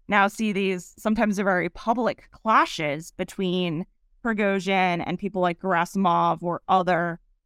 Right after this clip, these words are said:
leaders within the Russian military, I think that we've definitely seen Prigozhin's political goals manifesting, and we see that he has a tremendous amount of confidence in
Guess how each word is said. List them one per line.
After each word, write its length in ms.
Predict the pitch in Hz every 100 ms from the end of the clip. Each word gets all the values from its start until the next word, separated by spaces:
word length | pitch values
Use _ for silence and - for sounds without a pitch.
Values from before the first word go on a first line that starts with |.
| _
leaders 580 | - 202 214 202 190 180
within 300 | 190 196 190
the 80 | 185
Russian 420 | 170 - 175 175
military, 840 | 240 285 240 - 175 170 160 170 _ _ _ _ _ -
I 100 | 240
think 300 | 240 240 -
that 260 | 214 196 -
we've 320 | 220 226 180
definitely 640 | - 196 214 226 220 185 180
seen 760 | - - 208 202 190 175 180 - _ _ _ _ _ _ _
Prigozhin's 520 | - 214 214 196 190 -
political 480 | 226 220 214 208
goals 320 | 208 202 196 190
manifesting, 1000 | 180 185 190 - 185 - - 180 175 180
and 200 | 190 196
we 100 | 196
see 320 | 196 - 214
that 140 | 233 -
he 160 | 233
has 200 | 220 240
a 60 | 180
tremendous 920 | - - 208 202 202 208 233 262 269
amount 260 | 214 190 165
of 140 | -
confidence 880 | - - 190 180 294 330 392 - - - _ _ _
in 480 | 226 226 220 208 214